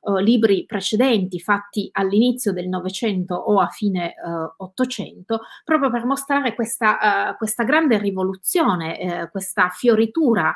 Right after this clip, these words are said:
dell'editoria, eh, sovietica degli anni venti, trenta,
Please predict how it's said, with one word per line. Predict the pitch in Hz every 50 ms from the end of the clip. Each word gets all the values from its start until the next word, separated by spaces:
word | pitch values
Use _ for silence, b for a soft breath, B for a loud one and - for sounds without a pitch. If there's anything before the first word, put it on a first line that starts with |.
| B B B B B
dell'editoria, | - 190 190 202 196 202 202 214 208 233 233 233 254 247 214 180 170
eh, | - - - - - 190 185 175
sovietica | - - 285 233 226 160 143 151 - 196 190 190 175
degli | 185 196 190 185
anni | 196 196 196 196 202
venti, | 202 196 180 170 165 160 - - 196 202
trenta, | - 247 196 - - 175 156 - 175 170